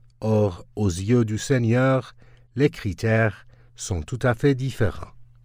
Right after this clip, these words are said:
Les bienfaits matériels et spirituels sont des signes de la miséricorde de Dieu. C'est donc lui qui décide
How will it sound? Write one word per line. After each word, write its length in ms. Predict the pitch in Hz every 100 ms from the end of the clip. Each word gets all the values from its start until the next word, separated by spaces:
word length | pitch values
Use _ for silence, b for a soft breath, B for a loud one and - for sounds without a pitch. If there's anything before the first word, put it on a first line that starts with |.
| - - b b b b b b b b b - -
Les 140 | 104
bienfaits 540 | 92 101 104 92 117 104
matériels 760 | 101 - 107 107 131 135 127 b b b -
et 180 | 113 107
spirituels 880 | - 165 139 120 - 110 113 113 110 b b b b
sont 260 | - 143 135
des 160 | 135
signes 480 | - - 143 98 78
de 140 | 78
la 160 | 87 87
miséricorde 880 | 104 101 120 127 117 160 156 135 135 b b b -
de 120 | 113
Dieu. 380 | 104 104 101 - - - - - b b b b b -
C'est 200 | - 143
donc 340 | 143 143 -
lui 460 | 117 117 123 104 85 b b b -
qui 160 | 123
décide 480 | 110 120 - - 107